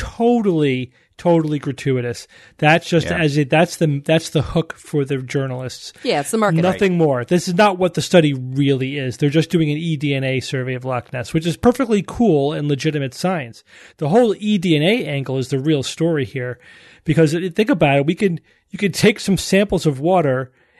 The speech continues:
Speaker 1: and they could amplify the, even the tiniest bits of D N A in there so much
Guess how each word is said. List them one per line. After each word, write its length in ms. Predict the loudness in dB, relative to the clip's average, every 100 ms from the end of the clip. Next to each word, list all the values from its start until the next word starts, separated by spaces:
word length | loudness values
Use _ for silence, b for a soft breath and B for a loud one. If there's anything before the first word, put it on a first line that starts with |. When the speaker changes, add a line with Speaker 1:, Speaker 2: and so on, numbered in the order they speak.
| -4
Speaker 1:
and 120 | 2
they 120 | 2
could 400 | 2 0 -2 -14 -4
amplify 720 | 2 2 2 -2 2 2 2
the, 220 | -2 -8 -4
even 260 | -2 0
the 80 | -2
tiniest 640 | -2 -2 0 2 2 0
bits 180 | -2 -2
of 120 | -6 -4
D 220 | -2 0
N 80 | 0
A 160 | -2
in 100 | -2
there 140 | -4 -4
so 380 | -6 0 2 2
much 460 | 0 -2 -4 -14